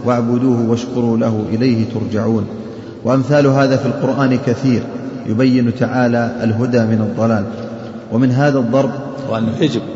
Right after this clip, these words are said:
Speaker 2: إخلاص العبادة لله، ابتغاء الرزق والدعاء والسؤال الله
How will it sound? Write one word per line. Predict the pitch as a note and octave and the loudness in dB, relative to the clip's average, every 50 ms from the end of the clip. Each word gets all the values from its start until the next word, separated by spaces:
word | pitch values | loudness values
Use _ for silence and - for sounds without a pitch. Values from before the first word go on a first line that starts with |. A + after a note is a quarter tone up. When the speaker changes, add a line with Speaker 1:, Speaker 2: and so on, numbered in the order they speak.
| - - - - - - - - | -10 -12 -12 -12 -12 -14 -14 -14
Speaker 2:
إخلاص | - - B2+ A2 - - | -6 -4 -4 -2 -2 -2
العبادة | G#2 G#2 A2+ B2 A2+ G2 - F#2+ | -2 -2 0 -2 -2 -2 -4 -6
لله، | G2 F#2+ F2 - - F#2 - | -6 -8 -8 -10 -12 -12 -14
ابتغاء | - - G2 F#2 F#2+ G2 | -12 -8 -6 -6 -6 -4
الرزق | G2 G2+ G#2+ G#2+ G#2 - - - - - - - - - - - - - | -4 -4 -6 -6 -6 -10 -14 -16 -18 -18 -18 -18 -20 -20 -20 -20 -10 -8
والدعاء | A2+ G#2+ G2+ - B2 G#2+ F#2 G#2 A2+ G#2 - - - - - - - - - - - - - - - - - - - | -8 -8 -6 -4 -4 -2 0 0 -2 -2 -4 -8 -12 -14 -14 -14 -14 -14 -14 -16 -16 -16 -18 -18 -18 -18 -18 -14 -12
والسؤال | G2+ - - - G#2+ G#2 G#2 | -10 -8 -6 -2 -2 0 0
الله | G#2 G#2 A2 A#2 G#2+ | 0 -2 -2 -2 -4